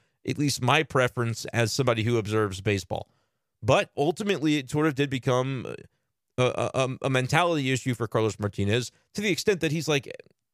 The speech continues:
out of Major League Baseball at this point. I think he's still pitching. I think he was pitching in, uh, one of those Dominican winter leagues or s-, one, one of those leagues I think he was pitching in. But it, it just ultimately turned out to be, and again, I'm not comparing Carlos's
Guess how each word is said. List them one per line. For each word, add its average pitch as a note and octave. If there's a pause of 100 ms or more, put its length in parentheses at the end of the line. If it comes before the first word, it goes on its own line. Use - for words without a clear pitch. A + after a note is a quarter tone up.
(200)
out C#3+
of B2
Major B2
League A2
Baseball B2
at F#2
this F2+
point. G2
I A2
think D3+
he's A#2
still G2
pitching. G2+
I F#2
think G#2
he G#2+
was F#2+ (500)
pitching A2+
in, G2+
uh, G2
one G#2+
of C#3
those G#2+
Dominican B2 (200)
winter A#2+
leagues A#2+
or G#2
s-, F#2
one, B2+
one D#3+
of D3+
those A2
leagues F#2+
I F#2
think F#2
he F#2+
was F#2
pitching -
in. - (1080)
But C#3+
it, C#3
it D3
just D#3
ultimately D3+
turned C3+
out A#2+
to B2
be, A2+
and C3
again, A2
I'm A2+
not A#2+
comparing B2+
Carlos's B2